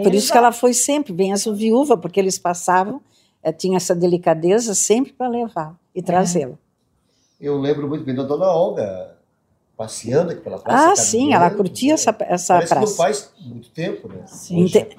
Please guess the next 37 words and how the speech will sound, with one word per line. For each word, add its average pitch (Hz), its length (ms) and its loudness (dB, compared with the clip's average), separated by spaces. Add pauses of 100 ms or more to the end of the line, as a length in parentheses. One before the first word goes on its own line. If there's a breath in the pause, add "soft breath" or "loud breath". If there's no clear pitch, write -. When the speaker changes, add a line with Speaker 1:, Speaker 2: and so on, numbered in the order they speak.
Speaker 3:
quase 107 180 -6
Speaker 1:
interessante 202 460 4
Speaker 3:
cinquenta 247 140 -2
anos. - 100 -18
Speaker 1:
também 202 200 2
tem 214 120 4
uma 202 140 2
peculiaridade 185 640 2
dela, 185 420 4 (300 soft breath)
que - 100 -2
ela 185 120 4
não 196 240 0
gosta 185 500 4
de 180 120 -2
interior. 190 520 2 (540)
Então, 202 300 0
quando 269 300 2
eu 240 140 8
levava 202 440 4
ela 185 120 8
lá 185 180 6
pra 175 160 0
pousada, 165 600 0
pra 160 180 -4
ficar 151 340 0
lá 175 160 4
na 139 140 -4
vinícola 165 480 -2
hoje, 185 300 0
lá, 190 160 0
né, 175 180 0
Speaker 3:
Hum. 175 80 -8 (320 loud breath)
Speaker 1:
pra 180 100 -4
um 185 80 0
almoço, 190 400 2
alguma 160 280 0
coisa, 226 420 0